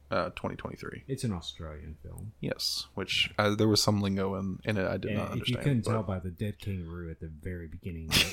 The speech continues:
Speaker 2: it. <laughs>
Speaker 1: Like
Speaker 2: I was sitting there looking at that thing like, "Is that a deer? That is a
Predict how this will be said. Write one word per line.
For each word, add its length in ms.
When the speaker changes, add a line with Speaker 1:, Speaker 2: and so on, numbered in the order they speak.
Speaker 2:
it. 600
<laughs> 80
Speaker 1:
Like 440
Speaker 2:
I 140
was 160
sitting 200
there 120
looking 260
at 120
that 220
thing 220
like, 160
"Is 100
that 140
a 100
deer? 440
That 100
is 120
a 180